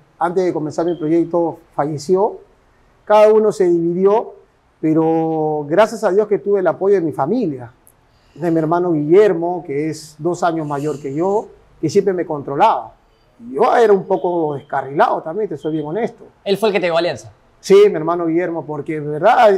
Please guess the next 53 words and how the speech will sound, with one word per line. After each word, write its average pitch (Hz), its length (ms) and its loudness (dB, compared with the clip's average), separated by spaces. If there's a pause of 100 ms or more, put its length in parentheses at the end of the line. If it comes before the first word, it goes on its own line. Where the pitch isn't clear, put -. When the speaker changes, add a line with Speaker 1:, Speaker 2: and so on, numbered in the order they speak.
(160)
Speaker 1:
estaba, 143 800 2
estaba - 280 -4
metido 240 340 -2
en, 180 320 -2
envuelto 269 340 -2
siempre 302 340 0
en 190 100 0
problemas 233 400 0
en 185 60 -8
el 190 80 -6
barrio. 160 320 -2 (360)
Lo 190 160 2
que 233 80 0
pasaba 254 420 2
en 294 80 -4
el 294 100 -4
barrio 349 440 0
era 196 220 4
yo. 151 180 -6 (720)
Entonces, 165 720 -2
Speaker 2:
¿En 151 60 -6
Speaker 1:
ya 160 80 -2
Speaker 2:
serio? 220 160 8
Speaker 1:
mi 226 80 6
hermano 233 340 2
un 233 80 -2
poco 233 260 -2
preocupado 214 480 0
porque 208 220 0
él 202 60 -6
ya 214 120 0
se 208 100 -4
venía 202 300 -2
a - 20 -4
Lima 202 720 -4
a 147 140 -8
entrenar, 226 680 -2 (680)
eh, 160 640 0
y 190 120 -2
todos 262 280 2
los 226 100 6
días 254 160 2
le 208 80 4
daba 208 220 6
la 180 120 0
queja 196 300 0
de 147 80 -8
lo 147 100 -10
que 151 100 -12
hacía 143 200 -8
en 151 80 -8
el 156 60 -12
barrio. 175 260 -2